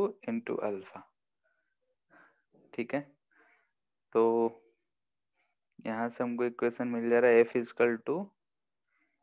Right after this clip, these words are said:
M R alpha by two equation four।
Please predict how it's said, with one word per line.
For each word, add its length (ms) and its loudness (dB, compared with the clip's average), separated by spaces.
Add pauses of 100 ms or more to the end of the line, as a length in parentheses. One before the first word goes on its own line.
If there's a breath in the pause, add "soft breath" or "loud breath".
(220)
M 420 2
R 260 6
alpha 380 4
by 160 6 (320)
two 140 0
equation 600 -6
four। 220 -20